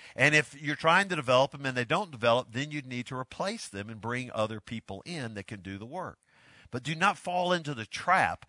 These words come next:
of, "I just don't have good enough people, so I've gotta do everything myself." What's going to happen is when that happens, you're going to stop developing others, and your organization is going to plateau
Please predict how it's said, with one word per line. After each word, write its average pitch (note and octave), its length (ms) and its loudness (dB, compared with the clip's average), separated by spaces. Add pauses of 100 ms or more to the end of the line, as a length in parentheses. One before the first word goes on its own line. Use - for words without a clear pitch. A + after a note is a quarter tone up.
(160)
of, A2+ 180 2
"I A#2 140 4
just F#3 260 -4
don't D#3+ 200 4
have B2+ 260 2
good D3+ 200 2
enough B2 300 0
people, F#3+ 380 -4 (140)
so D#3 180 -2
I've D3 200 4
gotta C#3+ 240 -2
do A#2+ 240 -6
everything C3+ 680 -4
myself." A2 760 -6 (580)
What's F#3 200 -4
going A3+ 260 -2
to F#3 80 0
happen F3+ 360 0
is G#2 100 -6
when B2 200 -6
that E3+ 220 2
happens, C3 460 -4
you're G#3 120 -4
going D3 280 -8
to G2+ 60 -14
stop A#2+ 320 2
developing C#3+ 560 -2
others, G#2 400 -4
and A2 180 -6
your D#3+ 180 -6
organization C3+ 760 -4
is F2+ 80 -10
going G2+ 200 -8
to E2+ 60 -14
plateau C#3 640 -4